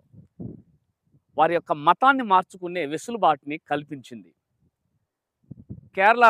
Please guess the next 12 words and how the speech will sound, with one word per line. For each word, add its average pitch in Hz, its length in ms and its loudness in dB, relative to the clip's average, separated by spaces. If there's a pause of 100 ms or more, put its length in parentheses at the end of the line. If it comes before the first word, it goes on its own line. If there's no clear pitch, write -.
(100)
రాష్ట్రంలో 175 500 0 (1120)
ఇద్దరు 180 260 -2 (140)
యువకులు 202 400 -4 (520)
రెండు 233 320 -2
వేల 240 180 2 (140)
పదిహేడో 214 400 -4 (100)
సంవత్సరం 180 440 -8
వరకు 160 260 -4 (680)
హిందూ 240 220 -4 (120)
మతంలో 202 360 0 (120)
ఉన్నారు. 156 280 -4 (1080)
తదుపరి 190 420 0